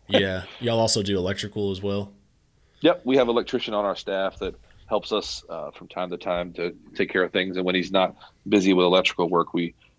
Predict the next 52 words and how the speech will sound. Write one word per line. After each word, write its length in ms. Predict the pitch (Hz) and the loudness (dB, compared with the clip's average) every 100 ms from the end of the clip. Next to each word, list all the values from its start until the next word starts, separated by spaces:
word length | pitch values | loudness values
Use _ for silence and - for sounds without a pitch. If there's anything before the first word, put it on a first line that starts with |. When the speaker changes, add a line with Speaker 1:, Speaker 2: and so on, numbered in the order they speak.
| _ | _
Speaker 2:
move 160 | 92 | 2
him 100 | 87 | 2
into 160 | 87 85 | 0 0
the 100 | 85 | 2
H 200 | 78 82 | 2 0
V 140 | - 85 | -2 -4
A 60 | |
C 160 | - - | -4 -6
side. 240 | - 87 - - - - _ | -6 -8 -10 -16 -16 -20 _
Speaker 1:
Oh, 160 | 113 90 | -4 -4
nice. 380 | 87 85 - - _ - - | -4 -6 -8 -10 _ -20 -6
So, 220 | - 113 110 | -2 -2 -2
yeah, 200 | 117 107 | -2 0
I 60 | 101 | 0
guess 180 | 101 - | -2 -2
he 140 | 95 | -4
would 160 | 90 98 | -6 -6
be 160 | 90 | -8
in 180 | 85 85 - | -8 -10 -14
with, 120 | 95 | -12
like, 160 | 87 - | -12 -10
generator 460 | 87 87 85 85 | -10 -8 -8 -8
install. 300 | 82 - 80 | -8 -8 -6
It's 180 | 104 156 | -4 -4
funny 240 | 139 139 | -2 -4
'cause 160 | 107 104 | -4 -4
I've 80 | 123 | -4
Speaker 2:
Yep. 200 | - 185 | 2 2
Speaker 1:
seen, 160 | 135 120 - - - - - | 2 -6 -16 -20 -20 -16 -6
I 40 | |
see 140 | - | -4
a 80 | 165 | -2
lot 240 | 127 131 113 | 0 0 0
of 220 | 98 - | -6 -6
H 160 | 127 123 | -8 -4
vac 220 | 107 - - _ _ _ - _ | -6 -6 -12 _ _ _ -20 _
companies 400 | 170 156 117 98 | -6 -4 -4 -4
that 220 | 104 92 - | -6 -8 -6
offer 340 | 120 127 110 | -4 -4 -8
generator, 720 | 90 104 92 90 82 85 87 - _ _ - | -8 -8 -6 -6 -4 -6 -8 -14 _ _ -16
you 120 | - 90 | -10 -10
know, 80 | |
full 160 | 82 104 | -6 -6
house 160 | 92 90 | -6 -8
generator 360 | 95 90 85 | -8 -8 -8
services, 680 | 82 98 95 87 87 85 - _ | -6 -6 -4 -6 -6 -8 -12 _
and 300 | 87 82 85 | -10 -10 -10
I 80 | 90 | -8
guess 220 | 90 - | -6 -6
that 120 | 85 - | -6 -8
technically 360 | 110 98 - | -10 -10 -14
falls 480 | - 98 92 87 - | -8 -4 -4 -6 -10